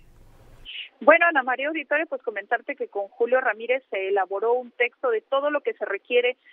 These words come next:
para que se, eh, difunda a nivel nacional esta conferencia, eh, de prensa matutina. Comentarte que, pues bueno, el gobierno federal está utilizando lo que es el Salón Tesorería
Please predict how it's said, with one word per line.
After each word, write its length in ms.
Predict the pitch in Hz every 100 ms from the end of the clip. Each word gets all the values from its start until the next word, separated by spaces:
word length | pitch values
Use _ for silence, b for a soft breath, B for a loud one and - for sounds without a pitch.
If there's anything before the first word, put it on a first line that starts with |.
| b
para 220 | 208 196 190
que 160 | 196 -
se, 80 | 202
eh, 520 | 196 202 202 208 202 190
difunda 440 | 196 302 330 254
a 40 |
nivel 320 | 214 208 226 247
nacional 440 | 247 220 214 233
esta 220 | 233 233
conferencia, 640 | 214 214 214 214 226 247 226 b b -
eh, 180 | 202 180
de 120 | 202
prensa 580 | - 240 240 - 233 -
matutina. 600 | 226 214 247 - 392 415
Comentarte 540 | - 233 233 269 269 311
que, 120 | 262
pues 180 | - 214
bueno, 260 | 262 254 - b b
el 140 | 220
gobierno 380 | 226 240 254 277
federal 380 | 247 226 240 254
está 360 | 247 - 240
utilizando 880 | 254 254 240 208 208 - 233 240 262 220
lo 160 | 220
que 240 | 208 240 240
es 120 | -
el 140 | 262 -
Salón 320 | 214 226 233
Tesorería 720 | 254 247 214 196 202 240 247